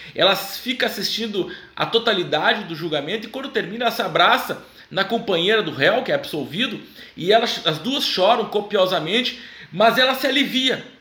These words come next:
da injustiça que ela estava, ah, contribuindo pra acontecer. Então vejo a temeridade, o ato translocado que foi feito dentro desse inquérito, era uma pena superior a, a trinta anos, era um homicídio consumado,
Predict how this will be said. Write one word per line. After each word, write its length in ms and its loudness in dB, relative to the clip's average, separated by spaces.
da 120 2
injustiça 680 0
que 80 -6
ela 120 2
estava, 460 0
ah, 300 -4
contribuindo 880 -6
pra 140 0
acontecer. 460 2
Então 280 0
vejo 300 2
a 40 0
temeridade, 960 0
o 160 -2
ato 280 -2
translocado 720 -2
que 80 -18
foi 140 -2
feito 320 -2
dentro 220 -4
desse 180 -8
inquérito, 380 2
era 160 2
uma 120 0
pena 320 0
superior 560 4
a, 180 2
a 60 4
trinta 340 -6
anos, 320 2
era 100 -4
um 40 -6
homicídio 300 -10
consumado, 580 -2